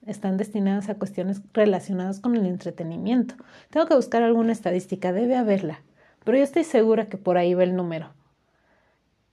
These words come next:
Entonces, hace que me cuestione qué le está pasando a la humanidad, o sea, ¿en qué momento nos hicimos tan pendejos? <laughs> Perdón,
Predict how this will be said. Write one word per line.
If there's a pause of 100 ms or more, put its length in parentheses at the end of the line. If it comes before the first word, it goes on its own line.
(280)
Entonces, (1300)
hace
que
me
cuestione
qué
le
está
pasando
a
la
humanidad,
o
sea,
¿en
qué
momento
nos
hicimos
tan
pendejos? (260)
<laughs>
Perdón,